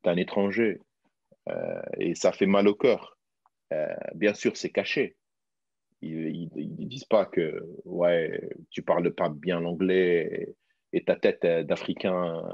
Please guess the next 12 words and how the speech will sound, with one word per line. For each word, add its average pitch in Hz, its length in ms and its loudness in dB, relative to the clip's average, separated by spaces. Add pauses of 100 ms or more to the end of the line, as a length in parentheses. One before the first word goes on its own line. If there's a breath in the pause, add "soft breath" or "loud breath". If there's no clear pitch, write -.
(140)
elle 85 140 0
est 85 60 -2
pas 90 160 6
adéquate 85 480 2
à 82 140 0
notre, 82 600 -6 (840)
à 82 100 -2
notre, 87 320 -2
à 85 280 -2
notre, 87 360 -4 (420)
notre 85 240 -4
objectif. 87 520 -4